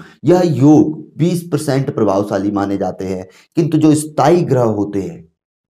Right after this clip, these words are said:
वह लगभग अस्सी परसेंट, सत्तर परसेंट फलदायी माने जाते हैं। और गोचर में जो लंबे समय तक चलने वाले ग्रह हैं, उनकी स्थिति बीस तीस परसेंट का फल प्र-,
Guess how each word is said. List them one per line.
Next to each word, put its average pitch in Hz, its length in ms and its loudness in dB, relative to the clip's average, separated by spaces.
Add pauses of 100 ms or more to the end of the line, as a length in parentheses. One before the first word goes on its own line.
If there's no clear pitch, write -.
(200)
वह 135 240 2
लगभग 113 580 -2
अस्सी - 340 -6
परसेंट, 107 440 -8
सत्तर - 320 -8
परसेंट 92 420 -10
फलदायी 82 400 -8
माने 85 240 -10
जाते 85 300 -10
हैं। 87 80 -10 (280)
और 147 240 2
गोचर 156 480 2
में 87 180 -6
जो 104 260 0 (240)
लंबे 156 280 2
समय 123 220 -2
तक 113 180 -4
चलने 104 300 -2
वाले 95 260 -2
ग्रह 90 240 -8
हैं, 90 200 -16
उनकी 151 400 0
स्थिति 110 300 -10
बीस 107 300 -4
तीस 107 220 -8
परसेंट 90 440 -10
का 90 160 -6
फल 90 200 -10
प्र-, - 420 -16